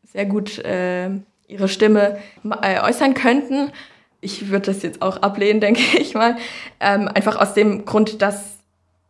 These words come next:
ja, dass das ja für, dass da drin Leute sitzen sollten, die da wirklich Ahnung von haben.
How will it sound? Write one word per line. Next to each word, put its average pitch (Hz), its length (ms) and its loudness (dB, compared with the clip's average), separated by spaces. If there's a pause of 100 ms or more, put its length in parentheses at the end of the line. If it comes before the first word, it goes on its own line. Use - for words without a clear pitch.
(640)
ja, 175 160 2
dass 190 260 -2
das 196 260 -8
ja 185 320 4
für, 196 380 -2 (180)
dass 202 220 -2
da 202 140 0
drin 220 280 4
Leute 214 360 4
sitzen 220 280 2
sollten, 214 380 2
die 208 340 0 (160)
da 196 140 -2
wirklich 190 300 -4
Ahnung 190 240 0
von 180 240 -6
haben. 180 380 -4